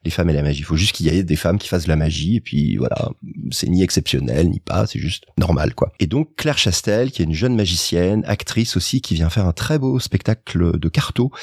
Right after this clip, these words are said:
elle tombe amoureuse d'une carte à jouer, et le spectacle démarre le jour où la carte l'a quittée.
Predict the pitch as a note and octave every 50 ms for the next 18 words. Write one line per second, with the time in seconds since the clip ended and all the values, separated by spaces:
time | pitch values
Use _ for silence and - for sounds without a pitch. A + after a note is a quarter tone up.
0 | - - - - - _ - - F2 E2 - C3+ C3+ A#2 F#2 F#2 F2+ D#2+ F2+ A2
1 | B2 A2 G2 F2 E2 D#2+ A2+ - - - F#2+ D#2+ - - D#2 E2+ F2 A2 B2 A#2
2 | E2 D#2+ D2+ - - D#2 - - G2 G#2+ - - D2 C2+ D2 D2+ D#2+ G2 G2+ F#2
3 | D#2+ D2+ C#2+ D2 D#2+ G2 G#2+ A2 A#2 - - - D2+ C#2+ - - F2+ - - -
4 | - - - - - - - - -